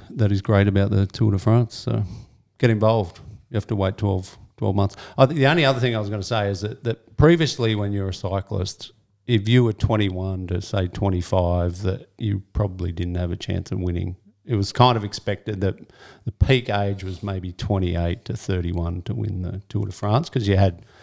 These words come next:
time in your legs, you'd done all these kilometres. So the guy who was the number one pick for this year, it would have been his third in a row if his team hadn't died. But,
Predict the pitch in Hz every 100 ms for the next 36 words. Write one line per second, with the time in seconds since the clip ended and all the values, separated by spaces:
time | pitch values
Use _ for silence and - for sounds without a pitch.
0 | - - _ _ - 123 120 113 104 95
1 | 95 98 95 92 95 101 92 87 85 87
2 | - 90 87 92 - 104 - _ _ _
3 | _ 101 104 131 143 127 113 104 98 -
4 | _ _ _ _ - 101 110 110 98 98
5 | 92 113 - 104 98 - 95 90 95 85
6 | 90 87 85 - 95 90 87 87 85 90
7 | 90 90 87 92 95 - _ _ _ _
8 | _ _ - 90 90 90 87 90 90 92
9 | -